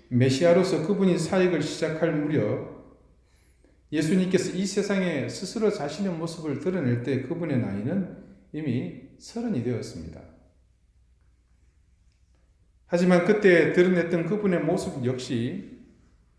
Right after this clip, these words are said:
베들레헴에서처럼 그렇게 두드러져 보이지 않으셨습니다. 그분은 아주 가난한 동네, 유대의, 유대의 변두리인 나사렛에 그냥 평범한 청년일 뿐입니다.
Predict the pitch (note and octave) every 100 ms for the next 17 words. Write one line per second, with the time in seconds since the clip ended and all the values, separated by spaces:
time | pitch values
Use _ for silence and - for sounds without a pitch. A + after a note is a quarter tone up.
0 | _ A#2 C3+ C3+ C#3+ D3 D3 - E3 B2+
1 | B2 - - F3+ - D3 C3+ C3+ E3 F3
2 | F3 B2+ A#2 C3 E3 G#2 A#2+ C3+ - C#3
3 | A#2+ - - - - _ _ _ _ _
4 | _ _ _ _ _ _ _ _ _ D#3
5 | F3+ E3+ E3 E3+ D#3+ D#3+ C3 C#3 E3+ F3+
6 | D3 C#3 C#3+ B2 E3+ G3+ - - - _
7 | C3 D3 D#3 D3+ C3+ - B2+ B2+ D#3+ D#3
8 | D#3+ D3 B2+ C3 D#3+ D#3 E3 A#2 A2 A2+
9 | A#2+ G3 G3 D3+ B2+ A#2 - - - -
10 | _ F3 F3 D3 - - A3 G#3+ D#3 G#2+
11 | C3 E3+ - - - B2 B2 D3+ E3+ -
12 | F#3+ F#3+ G2+ -